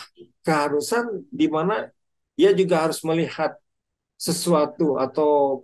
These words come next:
perspektif itu dari berbagai, dari berbagai angle, gitu. Tidak hanya satu saja, gitu. Jadi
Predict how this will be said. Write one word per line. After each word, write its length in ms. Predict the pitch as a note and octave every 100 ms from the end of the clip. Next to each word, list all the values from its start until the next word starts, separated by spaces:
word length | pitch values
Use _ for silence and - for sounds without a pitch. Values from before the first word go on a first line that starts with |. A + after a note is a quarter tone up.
| -
perspektif 420 | E3+ - F3 E3 E3+
itu 180 | D#3 -
dari 160 | F#3+ F3+
berbagai, 760 | E3 C#3+ D#3 C#3 B2+ F#2 E2+ - _ _ _ _ _ _ _
dari 180 | B2+ B2+
berbagai 640 | B2+ B2 B2+ B2 C3 B2+ A#2+ A#2+ _ _ _ _ _ _ _ _
angle, 480 | - D3 C3+ A#2 G2 E2+
gitu. 240 | E2+ - F2 -
Tidak 200 | D#3 C#3
hanya 160 | C3+ B2+
satu 240 | C3 C3
saja, 400 | B2+ A2 F2+ E2+ - _ _ _ _ _ _ _
gitu. 240 | - - D#2+ - - - - _ -
Jadi 160 | B2